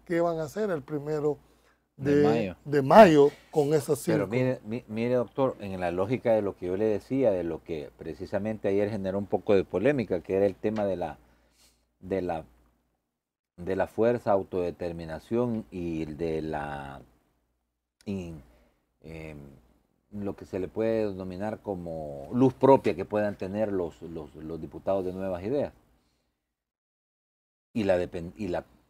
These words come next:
Speaker 2: dependencia que tienen del presidente de la República. Analicemos un caso bien particular, bien particular de un ejercicio que se dejó que continuara de esa forma. San Miguel.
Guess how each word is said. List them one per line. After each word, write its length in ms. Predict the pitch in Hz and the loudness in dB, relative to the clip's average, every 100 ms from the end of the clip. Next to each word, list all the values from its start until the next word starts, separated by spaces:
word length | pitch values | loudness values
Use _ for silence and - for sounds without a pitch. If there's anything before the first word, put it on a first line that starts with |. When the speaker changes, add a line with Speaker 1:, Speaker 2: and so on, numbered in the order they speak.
| _ _ - | _ _ -8
Speaker 2:
dependencia 640 | 101 98 85 80 107 113 | -4 -4 -4 -2 -2 -2
que 80 | 95 | -4
tienen 220 | 104 104 | -4 -4
del 100 | 95 | -6
presidente 400 | 87 85 101 85 | -8 -8 -8 -4
de 60 | 90 | -4
la 60 | 82 | -4
República. 400 | 107 127 85 - _ _ _ _ _ _ _ _ _ _ _ _ _ | -4 -4 -4 -12 _ _ _ _ _ _ _ _ _ _ _ _ _
Analicemos 600 | 85 95 92 87 110 110 | -10 -6 -6 -4 -4 -4
un 100 | 117 | -6
caso 320 | 107 127 117 110 | -2 -2 0 0
bien 240 | 143 135 | 2 0
particular, 640 | - - - 98 131 110 78 _ _ _ _ _ - | -4 -8 -8 -2 -2 -2 -8 _ _ _ _ _ -6
bien 200 | 107 110 | -4 0
particular 680 | 117 - 92 98 107 131 - _ | 0 0 -4 0 0 0 -6 _
de 760 | 92 95 90 85 82 80 80 76 | -8 -4 -4 -4 -6 -8 -10 -8
un 180 | 104 113 | -4 -2
ejercicio 640 | 117 110 - 120 120 123 | -2 -4 -4 -4 -2 -2
que 140 | - 95 | -2 -8
se 240 | - 98 | -4 -4
dejó 400 | 90 80 110 117 | -2 0 2 2
que 240 | - 120 135 - _ | 0 -2 -2 -10 _
continuara 640 | - 101 - 90 95 107 101 | -4 -4 -4 -2 2 4 4
de 140 | 98 | 0
esa 160 | 95 92 | -2 -6
forma. 300 | - 95 67 - _ _ _ | -6 -6 -8 -18 _ _ _
San 140 | 98 87 | -6 -6
Miguel. 340 | 87 110 98 | -2 -2 -2